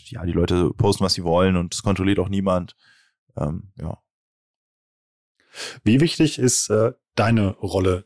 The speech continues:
Speaker 2: dabei? Also, dass du der Markenbotschafter von About You bist, um neue Leute anzulocken, die bei euch arbeiten wollen?
Speaker 1: Na, ich glaube, im Marketing ist das, spielt das vielleicht schon eine kleine Rolle. Also gerade so die ganzen Podcasts, also ich, äh, er-, erlebe das schon häufig, dass Leute sich bei uns bewerben, eben sagen, sie haben die Podcasts gehört oder,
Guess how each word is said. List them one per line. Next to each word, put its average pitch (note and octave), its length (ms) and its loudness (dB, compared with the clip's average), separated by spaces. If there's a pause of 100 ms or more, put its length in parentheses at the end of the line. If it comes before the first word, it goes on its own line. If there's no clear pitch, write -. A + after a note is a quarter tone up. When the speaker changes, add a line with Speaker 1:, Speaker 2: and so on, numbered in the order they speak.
Speaker 2:
dabei? F2 580 -4
Also, F#2 180 -10
dass F2+ 160 -6
du G#2+ 100 -4
der G2+ 140 4
Markenbotschafter F#2 760 -2
von F#2 140 -6
About F2 240 -2
You F2+ 140 -6
bist, F2 240 -6
um F2+ 260 -6
neue F#2 280 -2
Leute F2+ 460 -2
anzulocken, F2+ 560 -4
die F2 80 -8
bei E2+ 100 -12
euch E2+ 180 -16
arbeiten - 340 -20
wollen? F#2+ 220 -20 (880)
Speaker 1:
Na, F#2 480 2
ich G2 120 -2
glaube, A#2+ 220 4
im A2+ 100 4
Marketing A#2+ 500 2
ist A2+ 160 0
das, - 320 -2
spielt - 240 0
das A2+ 80 0
vielleicht G#2+ 220 2
schon A#2 100 2
eine A2+ 100 2
kleine G#2+ 300 2
Rolle. G#2+ 400 4
Also G2+ 220 2
gerade G#2 340 2
so G#2+ 140 -2
die G2+ 80 0
ganzen G2+ 260 -2
Podcasts, G#3 580 0
also F#2 160 -2
ich, - 240 -12
äh, D2 200 -4 (260)
er-, D#2+ 240 -6 (140)
erlebe F#2 260 -2
das G2 80 2
schon G2+ 160 2
häufig, G2+ 280 2
dass - 180 -2
Leute G2 260 2
sich F2+ 160 -8
bei G2 80 2
uns F#2+ 140 -2
bewerben, F#2 400 -2
eben F#2 180 -6
sagen, F#2 240 -8
sie F#2 80 -14
haben F#2 140 -14
die F#2+ 60 -14
Podcasts - 440 -2
gehört F2+ 460 -2
oder, F2 560 -8